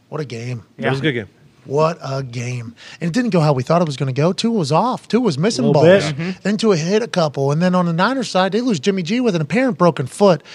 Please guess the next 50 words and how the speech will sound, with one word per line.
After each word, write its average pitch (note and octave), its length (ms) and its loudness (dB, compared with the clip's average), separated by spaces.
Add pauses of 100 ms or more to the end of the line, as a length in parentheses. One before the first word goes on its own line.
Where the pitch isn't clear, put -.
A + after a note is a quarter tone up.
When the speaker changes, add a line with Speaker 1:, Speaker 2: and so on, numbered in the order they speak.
(160)
Speaker 1:
an E3 60 0
immediate A3+ 560 2 (160)
apparent E3 460 0
broken E3 280 2
foot F#3+ 240 2
with E3 120 -8
the - 80 2
way G#3 180 4
his, D#3 260 -6 (260)
ugh. G#3 260 2 (680)
Think C#4 100 -2
about B3+ 120 4
how G#3 80 4
small G3+ 320 2
your F3+ 80 0
bones F3 320 2
are D#3 160 2
in C#3 80 -4
your C3+ 100 -6
feet, E3+ 300 -8
how G3+ 100 -2
many F#3 280 0
of G3 100 -4
them G3 160 -2
there G3 220 -2
are. G#3 180 -2 (280)
Whenever G#3+ 220 0
you G#3+ 120 0
see G#3+ 160 -6
his E3+ 160 -4
foot - 280 0
turn F#3 300 2
sideways, F3+ 760 2
that F3+ 120 -2
son F3+ 180 -2
of F3 60 -4
a E3+ 60 -2
bitch, E3 260 -2
you F3+ 60 0
had A3 140 0
to F3 100 -2
assume G3+ 480 -2
Speaker 3:
Ah. E3+ 600 2 (440)
Speaker 1:
that D3+ 160 -8
something A#3 360 2
was E3+ 120 -2
gonna E3 140 0
break E3 260 0
in D#3 80 -4
there. D#3 160 -2